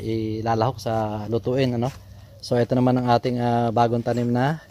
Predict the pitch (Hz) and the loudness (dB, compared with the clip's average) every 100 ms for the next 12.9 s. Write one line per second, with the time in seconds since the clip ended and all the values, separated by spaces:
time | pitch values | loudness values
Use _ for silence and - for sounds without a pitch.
0 | - - - - - - - 110 110 104 | -20 -20 -20 -20 -20 -20 -12 -6 -2 0
1 | - 135 135 160 165 - - - - 117 | 0 2 4 4 0 -14 -20 -20 -16 -6
2 | 123 143 - - - - - - 120 117 | -6 -6 -14 -20 -20 -20 -16 -4 0 2
3 | 117 117 - 127 127 113 127 131 135 147 | 2 0 0 0 0 0 2 2 4 4
4 | 123 117 117 113 113 110 110 104 - - | 4 2 2 2 0 -2 -6 -14 -20 -20
5 | - 110 113 117 117 117 107 127 127 131 | -12 -6 -2 0 0 -2 -2 0 0 0
6 | 117 127 120 113 113 113 - - - - | -4 -4 -2 -2 -2 -4 -12 -20 -20 -20
7 | - - - - - - - - 113 113 | -20 -20 -20 -20 -20 -20 -20 -16 -6 0
8 | 120 110 - 113 120 113 117 113 110 107 | 2 0 2 2 2 0 4 4 2 -2
9 | 107 107 - 123 117 117 123 165 - - | -4 -6 -2 0 2 0 2 2 2 -20
10 | - - - - 131 127 - - - - | -20 -20 -14 2 2 2 -12 -20 -20 -20
11 | - - 110 - - 117 120 127 143 139 | -20 -8 -6 -6 -6 2 6 8 6 4
12 | 143 185 - - - 123 - 127 135 | 4 4 -2 -18 -10 -4 -2 -2 -4